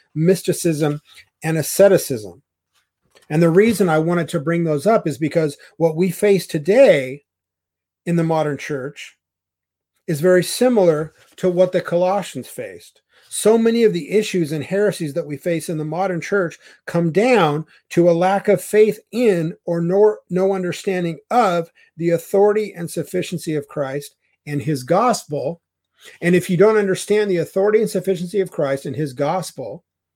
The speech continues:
and you are misled into believing that something else has to be added to that,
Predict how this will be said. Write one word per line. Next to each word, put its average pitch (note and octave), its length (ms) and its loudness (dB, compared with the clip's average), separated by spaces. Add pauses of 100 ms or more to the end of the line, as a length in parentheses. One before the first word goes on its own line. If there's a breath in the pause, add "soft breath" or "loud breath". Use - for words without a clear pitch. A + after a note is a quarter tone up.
(600 soft breath)
and E3+ 200 6
you F3 120 8
are E3 120 6
misled F3 960 2 (300 soft breath)
into E3 240 -4
believing E3 560 0
that D3 120 -6
something F#3+ 540 -4
else F#3 260 -2
has D3 280 -10
to - 100 -8
be C#3+ 220 -6
added C#3 400 -8
to C4+ 280 4
that, C3+ 360 2